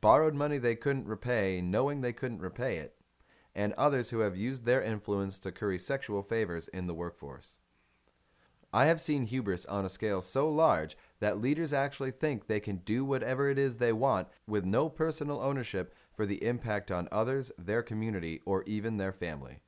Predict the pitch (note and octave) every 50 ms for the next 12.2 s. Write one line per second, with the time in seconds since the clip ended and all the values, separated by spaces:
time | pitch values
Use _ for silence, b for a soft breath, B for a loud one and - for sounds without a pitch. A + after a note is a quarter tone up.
0 | _ _ _ _ _ _ _ _ _ _ _ _ _ _ _ _ - - - D#3+
1 | F3 G3 F#3 - - E2 D2 D2 D2 - b b b b b b b b - E3
2 | F3+ G#3 G#3 G#3 F3 D3 C#3+ C3+ A#2 - - C#3+ D3 D#3 - - - G#2 G2+ G2+
3 | G#2+ B2+ C#3 C#3+ B2+ A2 G2+ F2 F#2 G2 F#2+ F#2+ F2+ - - - F#2+ - - G2+
4 | - - F#2 G#2+ A2 A2+ G#2 F2+ D#2+ D#2+ D#2+ E2 D#2+ - - G#2 G2 - - F#2
5 | G2 F#2 - - B2 B2 A2+ - - - C#3 D#3 - - - - G#2+ G2 F#2+ -
6 | G2 F#2+ F#2+ - _ - G#2 G#2 A2 - C3+ D3 - - D2 - - - - -
7 | _ _ _ _ _ _ _ _ _ _ _ _ _ _ _ _ _ _ _ _
8 | _ _ _ _ - - _ _ - F2+ F#2+ G#2 G#2+ G#2 - A2 A2+ C3+ C3 C3+
9 | B2 B2+ B2 A2 F#2 F2 G#2+ G#2+ A#2 B2 B2+ A#2+ A2+ G2+ - G#2+ A2+ B2+ B2 A#2
10 | G#2 - C3 C#3 C3 G#2+ F2 E2+ E2+ E2 - B B B B B G2 G2+ G#2+ G#2+
11 | G2+ - G#2+ G2+ F#2+ F2+ G#2 A#2 B2+ - - A2 G2 G#2+ C3+ C3+ A2+ - - -
12 | - G2 G2 G2